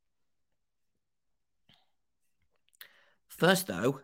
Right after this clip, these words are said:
uh, we're gonna talk about bird dogs, because I'm wearing my bird dogs right now. I have been wearing them all day. I am super comfy. Uh, I have, I am cool. They look great. They fit great. Um, I can't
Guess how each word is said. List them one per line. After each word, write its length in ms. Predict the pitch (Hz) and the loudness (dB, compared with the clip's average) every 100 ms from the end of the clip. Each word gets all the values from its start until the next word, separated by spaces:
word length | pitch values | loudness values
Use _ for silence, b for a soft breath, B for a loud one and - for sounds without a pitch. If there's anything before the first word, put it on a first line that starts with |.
| - | 0
uh, 220 | 131 131 | 2 4
we're 60 | 143 | 2
gonna 100 | 165 | 2
talk 140 | 175 | 2
about 180 | 190 147 | 0 2
bird 240 | 147 190 | 4 2
dogs, 420 | 135 60 - - - | 0 -6 -6 -12 -6
because 920 | 120 113 113 131 117 117 117 - 120 - | -2 -2 -2 0 4 4 0 -4 -6 2
I'm 300 | 117 139 170 | 10 10 12
wearing 220 | 160 165 | 10 10
my 80 | 156 | 10
bird 200 | 147 147 | 8 6
dogs 240 | 147 139 | 4 2
right 180 | 127 117 | 2 2
now. 380 | 143 147 151 143 | 4 4 4 4
I 200 | 117 113 | 2 0
have 180 | 117 117 | 0 -4
been 140 | 113 | -2
wearing 240 | 117 123 120 | 4 6 6
them 80 | 113 | 2
all 140 | 110 | 0
day. 360 | 123 127 123 117 | 4 6 6 4
I 120 | 113 101 | 0 -2
am 200 | 104 95 | -2 -6
super 380 | - - 214 160 | -10 -4 0 0
comfy. 520 | - 120 101 120 120 B B B - | 2 0 0 -4 -4 B B B 2
Uh, 240 | 113 107 | 4 4
I 120 | - 107 | 2 -4
have, 240 | 87 - - | -4 -8 -8
I 120 | - 92 | -4 -4
am 180 | - - | -4 -10
cool. 480 | - 196 185 175 | -4 0 4 4
They 120 | - 110 | 2 0
look 260 | 165 170 | 2 2
great. 260 | 151 143 - | 4 2 2
They 120 | - | -6
fit 280 | - 151 - | 2 2 4
great. 460 | 131 123 120 120 - | 6 6 6 2 -4
Um, 220 | 110 107 - b | -2 -2 -8 b
I 180 | 123 147 | -2 0
can't 580 | - - 147 143 127 120 | 0 -2 2 4 4 0